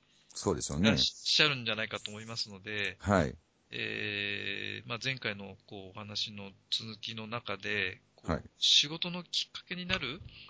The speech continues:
Speaker 1: はい。
Speaker 2: こう、一言になる、そこに今日、
Speaker 1: はい。わかりました。
Speaker 2: たどり着けたら、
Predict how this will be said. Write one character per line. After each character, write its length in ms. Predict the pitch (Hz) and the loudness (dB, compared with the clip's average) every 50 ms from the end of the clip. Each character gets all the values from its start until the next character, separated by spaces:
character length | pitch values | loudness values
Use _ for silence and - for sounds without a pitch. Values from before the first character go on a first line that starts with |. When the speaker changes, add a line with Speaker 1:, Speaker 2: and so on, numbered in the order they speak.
| - - | -4 2
Speaker 1:
は 140 | - 95 80 | 2 4 4
い。 100 | 62 - - _ _ - | 2 0 -8 _ _ -10
Speaker 2:
こ 540 | - 131 123 - - - - - - 101 - - | -8 -6 -6 -6 -8 -8 -10 -10 -10 -10 -8 -2
う、 40 | |
一 380 | 127 - - - - - - - | 2 2 4 4 4 2 2 -2
言 220 | 139 135 - 127 117 | -4 -2 0 0 0
に 60 | 113 | 0
な 120 | 110 110 110 | 2 2 2
る、 240 | 107 104 98 98 101 101 | 2 0 -2 -4 -6 -8
そ 540 | - - - - - - - - - - 151 | -4 0 2 4 6 6 6 6 6 4 4
こ 140 | - 165 | 4 6
に 100 | 160 165 - - | 6 8 8 10
今 100 | 185 170 151 127 104 90 | 12 12 12 12 10 6
日、 20 | - - _ _ _ _ _ _ _ _ _ - | 2 -6 _ _ _ _ _ _ _ _ _ -8
Speaker 1:
は 120 | - - 87 | -4 -2 -2
い。 80 | 76 - _ _ _ _ _ - | -2 -2 _ _ _ _ _ -4
わ 120 | - 71 69 | 0 0 0
か 60 | 57 | 0
り 80 | - | 0
ま 100 | 64 - | -2 -2
し 60 | - - | 2 4
た。 80 | - | 4
Speaker 2:
た 40 | 151 | 6
ど 100 | - 170 | 8 10
り 60 | 165 151 | 10 10
着 100 | - - | 10 10
け 60 | - | 10
た 120 | - 139 | 10 10
ら、 280 | 127 117 104 101 - | 10 10 8 8 6